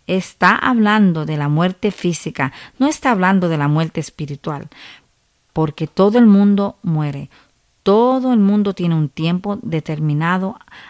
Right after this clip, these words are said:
a menos que están en esa ge-, generación cuando llega a Jesús, el Señor Jesús, como dice en Primero Corintios quince. Nosotros, los que vivimos en ese momento,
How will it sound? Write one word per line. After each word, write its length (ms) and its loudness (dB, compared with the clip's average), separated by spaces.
a 80 -2
menos 340 2
que 120 -6
están 580 -2
en 220 -2
esa 400 -6
ge-, 120 -4
generación 720 2
cuando 300 -4
llega 440 -4
a 120 -4
Jesús, 540 -6
el 80 -4
Señor 380 0
Jesús, 460 -6
como 320 0
dice 260 -2
en 220 0
Primero 420 -2
Corintios 720 -4
quince. 520 -4
Nosotros, 760 0
los 280 -2
que 120 -6
vivimos 640 0
en 140 0
ese 240 -4
momento, 640 0